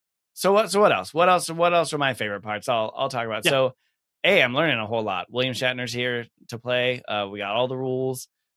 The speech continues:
Speaker 1: Hey, if you're enjoying Scary Movie Fright Night, hit pause real quick,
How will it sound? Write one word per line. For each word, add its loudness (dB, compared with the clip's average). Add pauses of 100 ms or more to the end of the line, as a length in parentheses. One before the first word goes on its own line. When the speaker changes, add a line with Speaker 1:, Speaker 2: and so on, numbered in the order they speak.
(1000)
Speaker 1:
Hey, 6
if 2
you're 4
enjoying 2
Scary 0
Movie 0
Fright 0
Night, -10 (120)
hit 0
pause 2
real -4
quick, -6